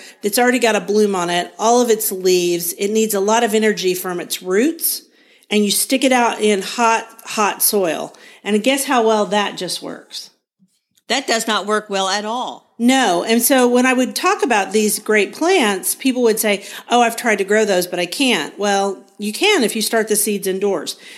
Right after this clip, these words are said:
Speaker 1: So I'm gonna tell you a couple of varieties that I think are good. Well, maybe four or five. So I've grown a bunch of 'em.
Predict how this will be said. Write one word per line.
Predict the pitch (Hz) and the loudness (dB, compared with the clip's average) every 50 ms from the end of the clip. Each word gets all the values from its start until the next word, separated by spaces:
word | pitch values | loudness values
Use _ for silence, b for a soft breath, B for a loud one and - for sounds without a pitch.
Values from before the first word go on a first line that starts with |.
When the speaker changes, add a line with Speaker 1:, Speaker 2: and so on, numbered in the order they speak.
| B | B
Speaker 1:
So | B - 262 | B 0 2
I'm | 254 262 277 | 2 4 4
gonna | 330 330 285 | 2 2 2
tell | - 285 285 | 2 2 2
you | 269 262 233 | 4 4 2
a | 220 | 2
couple | 220 - 254 226 247 | 0 -2 0 2 2
of | 240 214 | 2 2
varieties | 196 208 208 208 208 208 208 196 202 190 180 | 2 0 2 2 2 2 2 2 0 -2 -2
that | 190 190 | -2 -2
I | 185 185 | -2 -2
think | 180 - 196 185 175 | -2 -4 -6 -6 -6
are | 165 160 | -8 -8
good. | 160 170 156 156 170 165 170 - _ _ | -6 -6 -6 -6 -6 -8 -12 -16 _ _
Well, | - 180 170 165 165 165 | -12 -10 -10 -10 -10 -12
maybe | 180 185 180 165 170 | -12 -10 -8 -8 -8
four | 165 - 160 147 147 - - _ _ | -10 -10 -12 -14 -14 -14 -18 _ _
or | 294 185 | -14 -12
five. | 170 - 170 139 - - - - - B B B B B B B | -10 -8 -6 -6 -6 -8 -12 -16 -20 B B B B B B B
So | B - - 254 247 240 | B 0 2 2 2 2
I've | 240 - 226 254 269 262 | 2 2 0 0 0 0
grown | 311 311 294 285 277 269 | 2 2 2 2 2 -2
a | - 233 | -2 -2
bunch | 214 208 208 202 202 - | 0 0 0 0 0 -2
of | 175 160 | -2 -4
'em. | - 90 143 170 170 170 | -4 -8 -10 -12 -14 -16